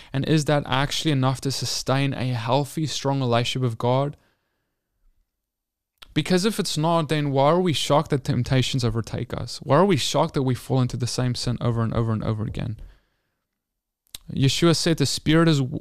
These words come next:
is willing, but the flesh is weak." So by praying, we make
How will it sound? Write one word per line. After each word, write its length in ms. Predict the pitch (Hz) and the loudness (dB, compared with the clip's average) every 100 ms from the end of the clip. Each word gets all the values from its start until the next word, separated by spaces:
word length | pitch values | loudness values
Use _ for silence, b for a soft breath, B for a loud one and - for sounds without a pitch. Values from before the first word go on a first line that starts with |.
| - | 0
is 200 | 135 127 | 0 2
willing, 680 | 123 143 185 151 107 113 123 _ _ | 2 4 4 4 2 0 -4 _ _
but 140 | - 131 | -8 -2
the 80 | 127 | -2
flesh 500 | - 143 156 139 - | -2 0 0 0 -4
is 180 | 127 | -4
weak." 380 | 127 151 160 - _ _ _ _ _ - | -4 -6 -6 -12 _ _ _ _ _ -10
So 380 | - 147 143 - - | 0 2 0 -4 -6
by 160 | 143 131 - | -4 -4 -8
praying, 760 | - 156 175 190 139 143 175 - _ _ _ _ _ - | -10 -2 2 4 4 2 0 -4 _ _ _ _ _ 0
we 140 | 139 | 4
make 440 | 143 143 156 156 | 6 6 2 -2